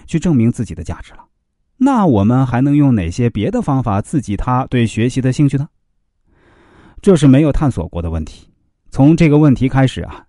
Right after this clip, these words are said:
就会有新的经验产生。我们生活中很多的困惑都和这里的不自信一样，不是板上钉钉的存在，不是某种寄生在血液里或者基因里的既成事实，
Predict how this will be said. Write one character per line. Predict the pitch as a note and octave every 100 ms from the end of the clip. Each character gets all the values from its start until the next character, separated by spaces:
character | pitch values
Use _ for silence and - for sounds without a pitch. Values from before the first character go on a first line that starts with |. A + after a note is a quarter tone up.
| _ -
就 | D3
会 | A#2+ G#2+
有 | F2+ G2+
新 | - A#3
的 | F3+
经 | - G#2+
验 | G#2
产 | D#2 -
生。 | - _ _ _ _ _ _ _ _ _ _ _ _ _ _ -
我 | -
们 | G3+
生 | G#3 G#3+
活 | E3+
中 | F3+ F#3 F3+
很 | E3 F#2+ G#2
多 | E3+
的 | D#3+
困 | F3 C#3+
惑 | A#2+ A2+ G2+ G2+ G#2
都 | F#3+
和 | F3+ C#3+ D#3+
这 | D#3
里 | A2+ F#2
的 | G#2 A2
不 | G#2+ C3
自 | D#3
信 | D3 F3 A#2
一 | E2
样， | A#2 D3+ _ _ _ _ -
不 | F3
是 | G3+
板 | F3 F#2 F2
上 | C3+ A#2
钉 | D3 B2+
钉 | C3 G#3
的 |
存 | - D#2+
在， | D#2 D#2 - _ _ _
不 | - D3+
是 | C#3+
某 | A2+ B2
种 | B2+ G2
寄 | - C3
生 | C#3+ C#3+
在 | A#2+ G#2+
血 | E3 A#2+
液 | A2+
里 | F2+ D#2 D#2+ - -
或 | -
者 | A#2+ A#2
基 | F#3 F#3
因 | F#3 F3
里 | E2
的 | F2+
既 | B2
成 | F#2+ G#2+
事 | -
实， | F2+ E2 E2+